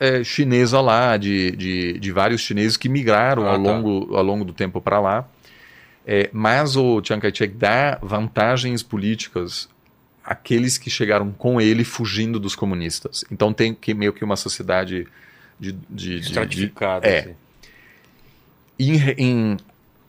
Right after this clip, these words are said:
Speaker 1: em resposta a essa rebelião, o K M T, o, o Chiang Kai-shek, impõe lei marcial por décadas. Então lá é uma ditadura de um partido único, é,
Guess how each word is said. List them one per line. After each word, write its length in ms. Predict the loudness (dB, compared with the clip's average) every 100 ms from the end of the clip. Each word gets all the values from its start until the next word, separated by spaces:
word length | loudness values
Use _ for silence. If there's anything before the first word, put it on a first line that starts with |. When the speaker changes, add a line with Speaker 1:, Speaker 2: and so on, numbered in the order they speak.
| _
Speaker 1:
em 100 | -2
resposta 760 | 0 0 -2 2 4 4 4 2
a 40 |
essa 180 | 2 0
rebelião, 640 | -2 0 0 2 0 -2 -6 _ _ _ _ _ _ _ _ _ _ _
o 260 | -2 2 2
K 160 | 2 0
M 140 | 0
T, 220 | 2 4
o, 180 | 4 2
o 140 | -2
Chiang 140 | -2 -4
Kai-shek, 260 | -2 -4 -4
impõe 360 | -4 -2 -2
lei 180 | 0 0
marcial 640 | 0 -2 0 0 0 -6 _ _ _ _ _ _ _ -2
por 140 | -2
décadas. 720 | 2 0 0 -4 -6 -8 -14 -18 _ -10
Então 320 | 0 2 4
lá 240 | 2 2
é 80 | 0
uma 160 | -2 -2
ditadura 540 | -2 -4 -2 2 0
de 80 | 0
um 20 |
partido 400 | -10 -8 -6 -2
único, 560 | 0 2 0 -4 -10 -12 _ _ _ _ _ _ _ _ _ _ -20 -6
é, 640 | -2 0 2 0 0 -4